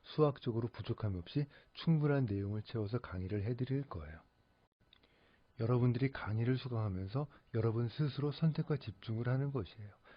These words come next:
이 선택을 제가 관여하지 않겠다라는 의미지, 선택과 집중을 절대 하지 마라 아니에요. 선택과 집중은 여러분들이 지금부터 임용시험 보는 순간까지 항상 생각을 해두셔야 되는 주제가 돼요.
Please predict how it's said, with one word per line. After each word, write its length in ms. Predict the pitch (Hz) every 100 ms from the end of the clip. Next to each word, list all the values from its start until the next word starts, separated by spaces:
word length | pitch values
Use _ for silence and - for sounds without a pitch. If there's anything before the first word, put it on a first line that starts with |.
| - -
이 80 | 113
선택을 420 | 131 120 113 147
제가 240 | - 117 120
관여하지 520 | - 98 104 104 110
않겠다라는 720 | 87 90 107 - 113 104 110
의미지, 440 | 92 90 87 170 170 - - - -
선택과 400 | 143 135 135 110
집중을 340 | 98 107 120
절대 320 | - 110 120
하지 200 | 117 113
마라 280 | 107 107 135 131 - -
아니에요. 440 | 82 101 123 85 87 _ _ - - _
선택과 400 | - 151 147 143
집중은 400 | - 101 110 135
여러분들이 580 | 110 113 117 113 101 127 - _
지금부터 600 | - 117 123 107 - 85 - - -
임용시험 560 | 120 135 131 110 123 113
보는 220 | 113 113
순간까지 580 | 113 123 113 98 101 151 - -
항상 680 | - - 170 165 143 170 170 - -
생각을 400 | - 135 123 120
해두셔야 480 | 131 120 107 104 107
되는 260 | 101 107 120
주제가 440 | - - 92 101
돼요. 300 | 87 82